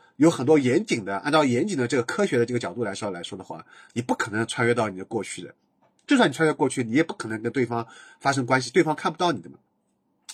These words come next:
因为实际上你穿越到过去的，就是变成到一个平行时空去了。你要真正回到你当下的以前的过去是比较难的，除非一种情况，就是濒死体验。关于濒死体验，我以后会做另外一期节目来讲的。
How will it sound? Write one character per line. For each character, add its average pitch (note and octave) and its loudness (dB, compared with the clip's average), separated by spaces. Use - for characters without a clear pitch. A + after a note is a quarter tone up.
因 E3+ 6
为 E3 4
实 - 0
际 E3+ 0
上 C#3 0
你 A2 -6
穿 D3+ -2
越 D3+ 0
到 C3+ 0
过 C3 -2
去 B2+ -2
的， A2+ -2
就 F3+ 2
是 - -2
变 C3+ -2
成 A2+ -6
到 G#2+ -2
一 B2 -2
个 A#2 0
平 A2+ -6
行 A#2 -4
时 - -6
空 A2+ -6
去 - -8
了。 - -12
你 B2+ -2
要 C#3 2
真 G3 0
正 F3+ 4
回 C3 0
到 D#3+ 2
你 A2+ -4
当 G3 -2
下 F3+ 2
的 A#2+ -2
以 G2+ -6
前 B2+ -8
的 E3 0
过 C3+ 0
去 - -8
是 G#2+ -6
比 - -18
较 G#2 -4
难 E2+ -18
的， F2 -18
除 C#3+ -6
非 F#3 6
一 F#3 0
种 A#2 -4
情 G2+ -12
况， G2 -10
就 B2 -4
是 A#2 -2
濒 C#3 -2
死 A#2+ -10
体 F#2 -16
验。 G2 -8
关 G3+ 4
于 G3 0
濒 A#3 2
死 G#3+ -2
体 A#2+ -6
验， C3 2
我 B2 0
以 A#2 2
后 A#2 -4
会 B2 -2
做 A#2 -2
另 C#3+ 2
外 A2 0
一 G#2 -4
期 G2 -14
节 F#2 -12
目 F#2+ -12
来 F#2 -10
讲 - -18
的。 - -20